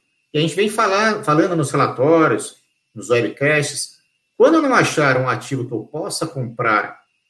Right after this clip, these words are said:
pronto, e que eu julgo que esteja abaixo da reposição,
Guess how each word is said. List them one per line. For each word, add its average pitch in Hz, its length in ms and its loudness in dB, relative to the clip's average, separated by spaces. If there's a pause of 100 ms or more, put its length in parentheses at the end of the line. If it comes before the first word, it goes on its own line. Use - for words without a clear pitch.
(340)
pronto, 151 540 2 (720)
e 123 80 -16
que - 100 -18
eu 113 80 -4
julgo 135 180 -2
que 123 80 -12
esteja 120 300 -2
abaixo 160 340 2
da 160 60 0
reposição, 139 800 -2